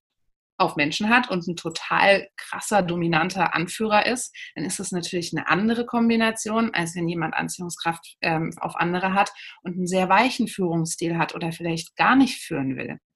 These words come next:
Und so musst du im Grunde genommen jedes Merkmal, und es gibt wirklich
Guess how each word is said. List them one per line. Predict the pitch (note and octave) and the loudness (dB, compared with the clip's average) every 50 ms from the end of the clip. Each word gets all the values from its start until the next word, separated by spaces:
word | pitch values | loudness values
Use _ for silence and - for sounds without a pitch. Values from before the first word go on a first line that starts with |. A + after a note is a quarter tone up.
| _ _ _ - - - - - - - - - | _ _ _ -20 -20 -18 -16 -14 -14 -14 -8 -2
Und | G3 G#3 | -2 2
so | G3+ A3 B3+ | 4 6 8
musst | C#4 C4 C4+ D4 - - | 8 8 8 6 4 4
du | D4+ D#4 D#4 D4+ - - - - | 4 4 4 4 0 -10 -14 -6
im | - G#3 | -4 -2
Grunde | G#3 G#3+ A#3 C4 C#4+ C4+ | 0 2 4 6 6 6
genommen | B3+ B3 A#3+ A#3 A3+ G#3 | 6 4 4 4 4 2
jedes | F#3 F#3+ A3 C#4+ - F#4 E4+ - - | 2 2 2 2 4 2 0 0 2
Merkmal, | B3+ B3+ C4+ C#4 G#3 G3+ - F#3+ F3 D#3+ E3 | 4 6 6 6 4 2 2 2 2 2 2
und | F3 | 0
es | G3 G3 - | -2 -4 -4
gibt | - B3 A#3+ A#3 | -4 -4 -2 -2
wirklich | A#3 B3 B3 B3+ A#3 - - | -2 -2 -2 -2 -6 -6 -8